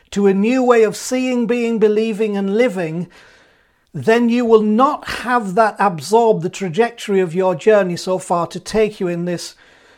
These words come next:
uh, new direction. The wonderful thing is when we do make that decision, it does absorb,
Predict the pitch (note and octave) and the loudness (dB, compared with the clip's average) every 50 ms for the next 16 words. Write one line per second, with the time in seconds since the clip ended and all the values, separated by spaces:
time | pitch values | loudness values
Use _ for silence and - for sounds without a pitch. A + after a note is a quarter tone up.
0 | _ - F3 E3+ E3 - B2 C#3+ G#3+ A3+ G3 G3+ G3+ F#3+ F#3 F#3 F3+ - - - | _ -6 -4 -4 -4 -4 -4 -2 -2 -2 2 2 2 2 2 2 0 -2 -4 -6
1 | F3 F3 G3 A#3 D#4+ E4+ F4 - - C4 A#3 B3 - B3 A#3 A3+ A3 G#3 A3 A3 | -2 0 2 2 2 2 0 0 0 -2 -2 0 0 0 0 0 -2 0 0 0
2 | G#3+ G3+ G3 D3+ D3 C4 D#4+ D#4 C4 G#3+ F#3 E3 C#3+ C3 D3+ E3 D3+ - - - | 0 0 -4 -2 0 0 0 0 0 -2 -4 -4 -6 -4 -4 -4 -4 -6 -10 -10
3 | C3 E3 E3 - - F#3+ E3+ - - E3+ D#3 G3 F#3+ - - B3 D4+ C#4 - G#3+ | -8 -8 -6 -6 -6 -6 -6 -4 -6 -6 -6 -6 -8 -2 0 0 0 0 2 0
4 | G3+ E3 C#3 C3+ A#2+ D3+ E3 D#3+ D3 C3+ C3 B2+ A#2+ A#2+ B2+ B2+ | 0 0 -2 -8 -6 -2 -2 0 0 0 -2 -4 -6 -6 -8 -10